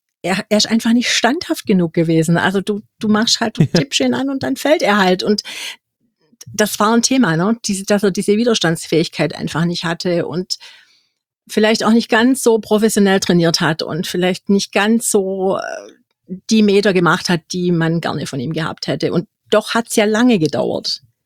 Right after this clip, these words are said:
Speaker 1: bis es da geknallt hat. Also er hat ja wirklich sehr lange immer wieder gespielt,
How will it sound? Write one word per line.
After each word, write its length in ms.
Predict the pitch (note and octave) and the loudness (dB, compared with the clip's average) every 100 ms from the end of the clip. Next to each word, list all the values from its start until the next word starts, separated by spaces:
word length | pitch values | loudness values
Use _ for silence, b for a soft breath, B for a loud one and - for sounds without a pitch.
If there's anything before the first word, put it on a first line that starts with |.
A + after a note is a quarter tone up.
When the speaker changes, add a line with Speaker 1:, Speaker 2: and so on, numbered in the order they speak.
| _ _ - | _ _ -2
Speaker 1:
bis 120 | E3+ | 0
es 140 | D#3+ | 0
da 160 | - D3 | 0 0
geknallt 440 | D3+ - D3+ D#3 D#3 | 0 -4 -4 -4 -8
hat. 220 | - - | -10 -10
Also 180 | C#3+ - | -4 0
er 80 | D#3+ | 0
hat 140 | E3+ | 0
ja 100 | E3+ | 0
wirklich 240 | E3 A3 | 0 -2
sehr 220 | - F#3 F3 | 0 0 2
lange 240 | F3+ G#3 | 2 4
immer 200 | D#3+ D3+ | 2 2
wieder 200 | D3 D#3 | 2 0
gespielt, 540 | - - - - - | -2 -4 -6 -12 -12